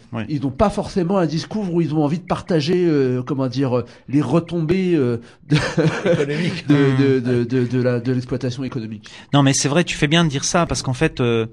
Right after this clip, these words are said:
Speaker 2: euh, Raoni, je ne sais pas, je,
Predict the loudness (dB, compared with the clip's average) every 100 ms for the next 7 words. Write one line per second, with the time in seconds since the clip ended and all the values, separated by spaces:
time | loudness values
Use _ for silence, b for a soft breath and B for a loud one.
0 | B B B B B _ -14 -10 -8 -8
1 | -8 -8 -10 -10 -10 -8 0 4 4 4
2 | 4 0 -2 -2 0 0 0 0